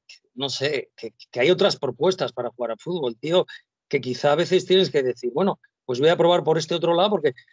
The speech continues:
por ejemplo, Nico Williams ha demostrado, sin ser una locura, ha demostrado, tío, ser un chaval con una jeta de cojones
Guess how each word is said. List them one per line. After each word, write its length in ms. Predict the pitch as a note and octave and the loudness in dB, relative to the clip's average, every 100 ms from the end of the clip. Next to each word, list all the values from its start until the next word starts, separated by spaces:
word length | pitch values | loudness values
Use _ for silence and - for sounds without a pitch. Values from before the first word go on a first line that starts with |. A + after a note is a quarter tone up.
| _ | _
por 100 | C#3 | -4
ejemplo, 280 | B2+ D#3 F3+ | -2 2 2
Nico 220 | F#3 F3+ | 2 2
Williams 360 | E3+ G3 G3 E3+ | 2 2 2 0
ha 60 | |
demostrado, 500 | E3+ E3+ C#3 E3+ B2+ - | -2 -2 -2 0 0 -4
sin 320 | - - B2 | -10 -8 -4
ser 640 | A#2+ F3 G3 G3+ G3 F#3 - _ _ _ _ | -2 2 4 4 4 2 -2 _ _ _ _
una 200 | F#3 G3+ | 0 2
locura, 500 | G3 - G#3+ A3+ A3+ - | 4 2 0 2 2 -2
ha 100 | C#3+ | -6
demostrado, 380 | E3 D#3 F#3 E3 | -6 -2 0 0
tío, 140 | F3 | 0
ser 140 | D#3 | -2
un 100 | E3+ | -6
chaval 300 | E3 E3+ D3+ | -2 -2 -2
con 160 | - A#2+ | -4 -6
una 200 | D#3 C#3+ | -2 -2
jeta 300 | - F3 C#3 | -2 -2 -2
de 120 | C3 | -2
cojones 520 | C3+ - F3+ G#3+ G#3+ | -4 -2 -2 -2 -4